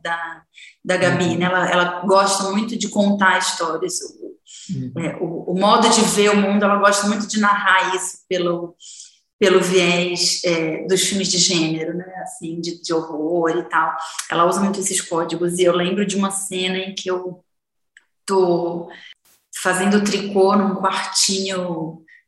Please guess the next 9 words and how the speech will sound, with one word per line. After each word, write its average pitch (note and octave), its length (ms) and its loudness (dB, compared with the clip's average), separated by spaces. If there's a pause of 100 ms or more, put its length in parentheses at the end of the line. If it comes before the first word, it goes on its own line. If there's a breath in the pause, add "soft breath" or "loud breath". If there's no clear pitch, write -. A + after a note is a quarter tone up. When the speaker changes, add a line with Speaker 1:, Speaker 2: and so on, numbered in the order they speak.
(120)
Speaker 1:
de, E3 920 -8 (400)
um - 420 -14
quartinho B3+ 500 4
de G#3+ 100 0
fundos, A#3 600 4
né, G3 200 2
de F#3+ 80 0
um F#3+ 80 -4
apartamento, F3+ 1000 -2